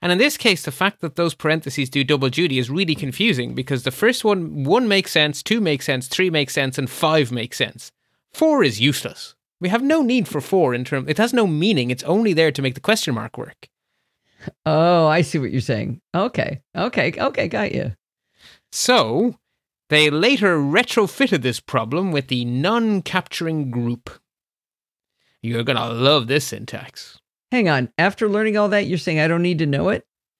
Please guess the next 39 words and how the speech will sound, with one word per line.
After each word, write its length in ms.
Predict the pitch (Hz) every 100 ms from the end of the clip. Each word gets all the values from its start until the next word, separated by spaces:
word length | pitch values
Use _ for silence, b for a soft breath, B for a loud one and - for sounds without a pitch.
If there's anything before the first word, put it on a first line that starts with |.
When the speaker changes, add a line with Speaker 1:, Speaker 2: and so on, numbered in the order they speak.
| _ _ -
Speaker 1:
Oh, 140 | 170
you 160 | 202 175
do, 280 | 156 196
because 280 | 131 131 123
you're 80 | 123
gonna 180 | 139 143
end 100 | 131
up 20 | 117
doing 200 | 135 117
it 100 | 117
this 180 | 127
way 140 | 123 117
ninety 300 | 117 120 123
percent 340 | 123 127 113
of 100 | 120
the 80 | 120
time, 300 | 117 127 135
because 220 | 156 143 123
the 80 |
non-capturing 600 | 120 135 139 - 113 - 113
group's 240 | 120 -
gonna 140 | 139
make 180 | 123 117
your 80 | 127
head 140 | 147
explode. 380 | 127 - 110 110 -
I 160 | 139 180
Speaker 2:
<laughs> 140 | 233
Speaker 1:
insist 320 | 220 - 190 330
Speaker 2:
Oh, 60 |
Speaker 1:
on 60 | 262
Speaker 2:
that 120 | 269
Speaker 1:
using 40 | 269
Speaker 2:
was 100 | -
the 160 | 269
good 60 | 208
Speaker 1:
non-capturing 280 | 285 302 508
Speaker 2:
one? 80 | 554
Speaker 1:
groups. 420 | 113 - - -